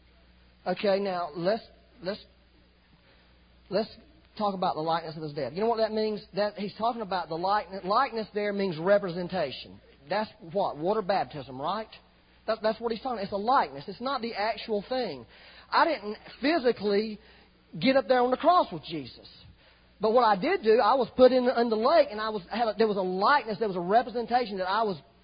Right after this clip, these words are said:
I was dead, I was buried, and I was resurrection, resurrected, okay? And that's what Paul's saying when he's saying we've been placed in, into his death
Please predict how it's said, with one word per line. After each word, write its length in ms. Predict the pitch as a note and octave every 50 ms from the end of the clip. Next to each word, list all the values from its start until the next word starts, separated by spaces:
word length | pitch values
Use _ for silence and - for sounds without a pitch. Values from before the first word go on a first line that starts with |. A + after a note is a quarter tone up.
| _
I 140 | - F3 G3+
was 140 | G#3 F3+ C#3 B2+ B2+
dead, 460 | C#3+ F#3+ A3+ C4 C4+ C4+ C4 B3 A3+ - - - - -
I 80 | F3
was 120 | E3 D#3 C3+ C3+ B2+ B2 A#2+
buried, 420 | F#3+ G#3+ B3 C4 C4 C4 C4 C4+
and 160 | A#3 F3+ F3
I 60 | E3 E3
was 160 | E3 D3+ D3+
resurrection, 720 | E3 G3+ G#3+ A3 G3 G#3+ G#3 G3 D3+ A#2+ - - - G#2 F2 - -
resurrected, 600 | D#3 F#3 G3 F#3+ G3+ G3 F#3 D3 A2 - C3+ B2
okay? 460 | C#3 D3+ - G#3+ A3 A#3+ A#3+ A#3 A3 - - - -
And 80 | F#3+ F#3
that's 220 | A3+ B3+ C4+ -
what 160 | C#4 C4 B3+
Paul's 300 | - A#3+ B3 A#3+ A#3+ A3+ - -
saying 260 | D4 D4+ C#4+ B3 G#3+
when 100 | F#3+ F3+
he's 140 | G3 G3 F#3 -
saying 420 | G3 F#3+ F#3 F#3+ F#3+ G3+ A3 G#3 - - - _ _ _ _ _ _ _ _
we've 240 | - F3 A3+ A#3+ G3
been 160 | A3+ A3 G#3 - - - _ _ -
placed 320 | F#3 A3 A#3+ B3 - -
in, 260 | A#3 G#3+ A3 A3 - -
into 260 | A3 A3 G#3+ - A3+
his 140 | G3 F3 D3+
death 260 | D3 A#3 B3 B3 A3+